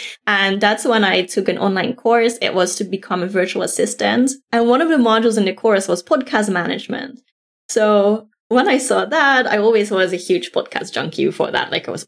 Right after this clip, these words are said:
always listening to podcasts. Um, so I was like, "Oh, this is actually pretty awesome that people can just do this as a job." So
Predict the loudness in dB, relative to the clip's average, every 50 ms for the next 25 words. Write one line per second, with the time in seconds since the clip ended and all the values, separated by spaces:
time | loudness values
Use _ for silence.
0 | _ 2 2 4 4 2 2 2 0 -2 -2 -2 -2 -2 -2 -2 -2 -2 -4 -6
1 | -6 -4 -4 -4 -4 -4 -6 -8 -10 -14 -18 -20 -20 -18 -18 -16 -8 -4 -2 0
2 | 2 2 2 0 0 -4 -4 -2 0 2 4 4 2 2 2 0 0 0 0 0
3 | 2 2 2 0 0 0 -2 -2 -2 -2 0 0 0 2 2 2 2 2 0 0
4 | 0 0 0 0 0 -2 -2 -2 -2 -2 -4 -6 -4 -2 0 0 0 0 0 0
5 | 0 2 0 -2 -2 0 0 2 2 2 2 2 2 0 0 0 2 0 0 0
6 | 0 -2 -2 -2 -2 0 0 -2 -2 0 0 2 2 2 2 0 -2 -4 -2 0
7 | 2 2 4 4 2 2 -2